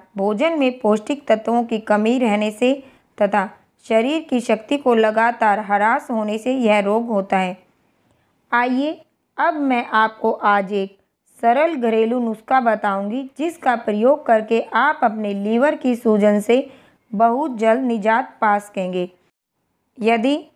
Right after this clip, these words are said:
बीस पच्चीस दिन लगातार करने के बाद भी समस्या बनी हुई है तो आप डॉक्टर से सलाह लें। फ्रेंड्स, आइए जानते हैं यह नुस्खा आपको कैसे बनाना है। एक अच्छे किस्म के कागजी नींबू के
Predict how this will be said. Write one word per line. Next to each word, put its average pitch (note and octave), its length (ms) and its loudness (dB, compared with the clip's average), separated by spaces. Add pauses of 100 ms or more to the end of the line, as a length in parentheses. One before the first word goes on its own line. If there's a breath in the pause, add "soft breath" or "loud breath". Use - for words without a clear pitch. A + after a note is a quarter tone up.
(200)
बीस C#4+ 440 0 (100)
पच्चीस A#3+ 360 -2 (100)
दिन G#3+ 160 2 (100)
लगातार A#3 580 0
करने A#3 420 0
के B3+ 220 -2
बाद G#3 280 0
भी A3+ 160 -4
समस्या G#3+ 540 -4
बनी G#3+ 380 0
हुई A3+ 280 0
है G#3 120 4
तो A3+ 160 0
आप A3+ 240 0
डॉक्टर G#3 400 -4
से C#4+ 200 0
सलाह G#3+ 380 0
लें। F#3+ 200 -2 (540)
फ्रेंड्स, A#3+ 400 -2 (640)
आइए B3+ 320 0
जानते A#3 460 -2
हैं B3 240 -4 (380)
यह C4 220 2
नुस्खा B3+ 340 0
आपको A#3 380 0
कैसे A3 380 0
बनाना F#3 400 2
है। F#3 200 0 (560)
एक D#4+ 340 2
अच्छे B3 380 0
किस्म B3+ 480 -2
के A#3 180 2
कागजी G#3+ 560 -2
नींबू A3 360 0
के B3+ 180 -2